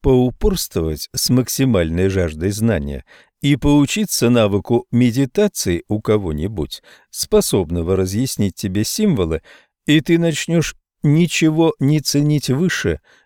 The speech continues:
этого озарения и порадуешься найденному духовному сокровищу, причём придёшь к этому за очень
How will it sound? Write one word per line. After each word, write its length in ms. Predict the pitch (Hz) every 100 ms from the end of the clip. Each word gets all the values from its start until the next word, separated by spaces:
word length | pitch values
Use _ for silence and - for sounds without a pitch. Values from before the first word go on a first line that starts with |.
| _
этого 440 | 127 127 127 120 135
озарения 760 | 131 127 139 135 147 151 151 - _ _ _ -
и 140 | 135
порадуешься 880 | - 127 117 104 110 110 113 - 135
найденному 600 | 131 127 123 127 127 127
духовному 600 | 123 - 117 120 120 117
сокровищу, 800 | - 123 117 113 120 110 - 123 - - - _
причём 540 | 127 131 131 160 156 127
придёшь 460 | 139 139 175 175
к 80 | -
этому 340 | 98 98 95 95
за 200 | 104 104
очень 560 | 226 214 - 101 87